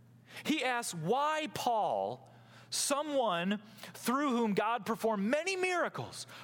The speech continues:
Paul had done many miracles by the strength of God. Why would Paul say to Timothy to use common medical advice of the day?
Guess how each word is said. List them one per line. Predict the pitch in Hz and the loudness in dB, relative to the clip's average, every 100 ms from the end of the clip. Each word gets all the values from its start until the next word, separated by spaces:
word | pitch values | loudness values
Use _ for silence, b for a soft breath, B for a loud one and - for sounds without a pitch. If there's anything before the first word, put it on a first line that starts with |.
| - | -4
Paul | - 302 330 330 320 B B B B - - | 0 2 4 2 0 B B B B -20 -2
had | - | 0
done | 196 214 254 | 2 2 2
many | 359 392 | 2 2
miracles | 370 285 - 180 | 2 2 2 0
by | 151 196 | 2 2
the | |
strength | 190 269 285 | 2 0 0
of | 302 | 0
God. | 226 190 165 | 2 0 2
Why | 220 294 339 359 | 2 2 2 2
would | 330 339 262 | 2 0 -2
Paul | - 285 254 226 | 0 2 4 2
say | 208 262 262 302 | 2 0 2 0
to | 302 | 0
Timothy | - 277 226 - 156 147 175 B B B B B B B - | 0 0 0 0 0 0 -2 B B B B B B B -8
to | - 233 | -2 0
use | 214 240 226 226 - B B B | 0 2 2 0 -4 B B B
common | - - 247 262 262 262 262 254 - B B | -4 0 2 2 2 2 0 -2 -4 B B
medical | 143 185 233 240 226 226 233 | 2 2 2 0 0 2 2
advice | 190 151 208 214 202 - | 2 2 2 0 -2 -2
of | 185 | -2
the | 165 | 0
day? | 156 196 127 | 0 0 -2